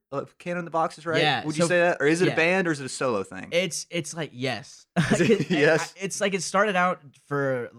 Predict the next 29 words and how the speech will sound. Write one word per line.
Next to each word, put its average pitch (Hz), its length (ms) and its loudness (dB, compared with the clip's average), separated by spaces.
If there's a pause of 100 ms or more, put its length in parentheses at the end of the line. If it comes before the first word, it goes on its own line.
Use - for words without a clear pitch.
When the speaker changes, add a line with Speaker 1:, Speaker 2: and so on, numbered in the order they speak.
Speaker 2:
a 123 60 -12
longest 139 400 -2
time. 123 240 -6
It 117 60 -14
was 120 100 -14
just, 131 140 -12
like, 123 120 -12
me 127 560 -10
recording 120 380 -10
in 101 60 -10
Speaker 1:
Uh-huh. 92 60 -10
Speaker 2:
my 110 80 -10 (180)
bedroom 120 400 -8
in 113 60 -10
high 120 120 -10
school 120 240 -12
and 113 100 -8
stuff. 113 360 -10 (140)
Speaker 1:
Yeah. 95 200 -2
Speaker 2:
I 135 60 -14
started 160 260 -2
releasing 139 360 -6
stuff 131 300 -10
in, 117 120 -16
like, 104 180 -20
twenty 120 280 -14
sixteen, - 680 -10
maybe. 160 320 -6
Speaker 1:
Okay. 208 160 -6